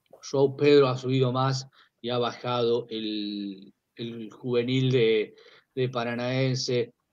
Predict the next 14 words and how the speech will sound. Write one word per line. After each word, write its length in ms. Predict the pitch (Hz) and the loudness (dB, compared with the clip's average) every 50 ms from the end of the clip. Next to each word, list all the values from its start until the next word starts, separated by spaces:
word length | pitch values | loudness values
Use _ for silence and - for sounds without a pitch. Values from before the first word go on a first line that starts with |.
| _ _ | _ _
El 160 | 101 104 107 | -12 -10 -8
número 280 | 113 120 120 123 123 123 | -6 -4 -2 -2 0 0
diez 260 | 127 131 131 131 131 | 2 2 2 2 0
subió 500 | - 143 139 143 143 139 143 147 147 151 - | -2 -2 -2 0 4 6 6 6 6 2 -2
y 100 | 131 117 | -4 -4
bajó 320 | 110 107 104 - - 127 | -2 -4 -6 -6 -6 -6
Yulimar, 460 | 123 - - 127 123 120 120 127 127 127 | -6 -4 -4 -6 -4 -4 -2 -2 0 0
el 80 | 117 | 0
autor 280 | 117 110 101 - 120 120 | -2 -2 -2 -2 0 4
del 260 | 120 117 113 110 107 | 4 4 4 2 -2
primer 320 | 101 107 123 127 131 135 135 | -4 -6 -2 0 2 4 6
gol 180 | 135 127 117 | 6 4 4
de 80 | 113 110 | 2 0
Paranaense, 800 | 107 113 117 120 120 123 123 127 127 123 - 123 117 113 - | 0 -2 -4 -2 -2 -2 0 0 0 0 2 2 2 2 2